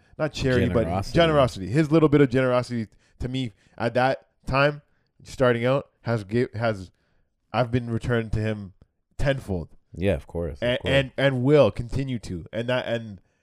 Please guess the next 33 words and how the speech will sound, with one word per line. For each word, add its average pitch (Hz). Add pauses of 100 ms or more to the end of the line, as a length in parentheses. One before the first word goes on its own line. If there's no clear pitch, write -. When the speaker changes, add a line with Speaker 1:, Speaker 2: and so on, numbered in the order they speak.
(100)
Speaker 2:
So -
he's 90
like, 90
he's 87
like 85
God. 87 (220)
Speaker 1:
he's 135
my 117
Mother 117
Teresa, 117
I 87
guess, 95
you 87
know? 104
Speaker 2:
Yeah, 80
right? 76
Like, 78
if 73
you 76
ins-, 76 (340)
take, 90 (160)
put 98
God 80
in 85
place 78
of 71 (540)
McGinnis, 73
as -
you're -
saying. -
Speaker 1:
Not 165
really, 117
no. 92